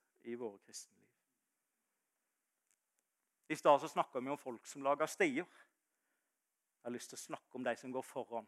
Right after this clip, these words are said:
Ledere. Hvem er det som er ledere her i menigheten? Ja, det er selvfølgelig våre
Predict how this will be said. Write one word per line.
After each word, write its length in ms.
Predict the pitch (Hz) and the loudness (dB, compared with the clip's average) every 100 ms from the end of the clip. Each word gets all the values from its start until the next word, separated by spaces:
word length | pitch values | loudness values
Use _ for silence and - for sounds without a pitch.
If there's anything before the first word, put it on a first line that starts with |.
| _ _ _ _ 151 | _ _ _ _ 10
Ledere. 480 | 180 127 123 127 - - _ _ _ _ _ _ _ _ _ _ _ | 10 10 6 -2 -4 -10 _ _ _ _ _ _ _ _ _ _ _
Hvem 160 | 202 226 | 12 12
er 80 | 226 | 10
det 80 | |
som 160 | - 240 | 8 10
er 80 | 233 | 12
ledere 320 | 175 170 175 | 12 12 10
her 160 | 147 165 | 10 8
i 60 | |
menigheten? 460 | 151 123 - - - _ _ _ _ _ _ _ _ _ _ _ _ _ | 4 4 -4 -12 -16 _ _ _ _ _ _ _ _ _ _ _ _ _
Ja, 240 | 85 170 233 - _ _ _ _ _ _ _ | 4 4 4 -2 _ _ _ _ _ _ _
det 160 | 143 139 | 0 0
er 80 | - | 0
selvfølgelig 340 | 147 117 110 98 | -4 -4 -6 -8
våre 160 | - | -14